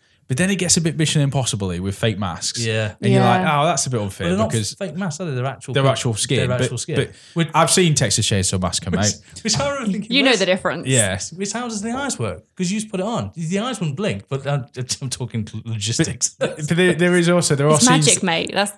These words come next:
Speaker 3: that's the Get Out.
Speaker 1: There are
Speaker 3: That's the
Speaker 1: scenes
Speaker 3: Get Out
Speaker 1: when
Speaker 3: Jail
Speaker 1: she's,
Speaker 3: Free.
Speaker 1: when she's going through her, like, training montages and he, and that guy, and he's just like,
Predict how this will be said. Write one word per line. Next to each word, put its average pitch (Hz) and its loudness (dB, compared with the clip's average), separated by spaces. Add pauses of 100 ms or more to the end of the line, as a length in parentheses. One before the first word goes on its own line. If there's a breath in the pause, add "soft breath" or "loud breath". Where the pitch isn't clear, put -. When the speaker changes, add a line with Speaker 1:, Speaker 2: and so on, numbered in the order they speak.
Speaker 3:
that's 214 0
the 208 -6
Get 208 -2
Out. - -2
Speaker 1:
There 160 -4
are - -12
Speaker 3:
That's - -18
the 160 2
Speaker 1:
scenes 170 2
Speaker 3:
Get 196 6
Out - 4
Speaker 1:
when 208 4
Speaker 3:
Jail 196 6
Speaker 1:
she's, 123 2
Speaker 3:
Free. 180 0 (100)
Speaker 1:
when 147 -2
she's 147 2
going 147 2
through 139 0
her, 127 2
like, 120 0
training 120 0
montages 98 -2
and 107 -4
he, 107 -2
and 107 -2
that 104 -4
guy, 117 2
and 98 2
he's 95 0
just 98 -2
like, 92 0